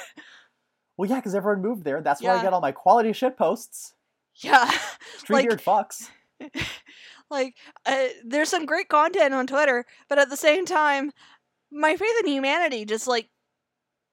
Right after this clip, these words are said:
Speaker 2: why do I even bother?
Speaker 1: It's like, it's, okay, s-,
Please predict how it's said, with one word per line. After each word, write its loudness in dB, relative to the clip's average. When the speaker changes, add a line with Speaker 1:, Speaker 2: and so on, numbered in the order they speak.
Speaker 2:
why 2
do -2
I 4
even -6
bother? 2
Speaker 1:
It's -12
like, -2
it's, -2
okay, -4
s-, -16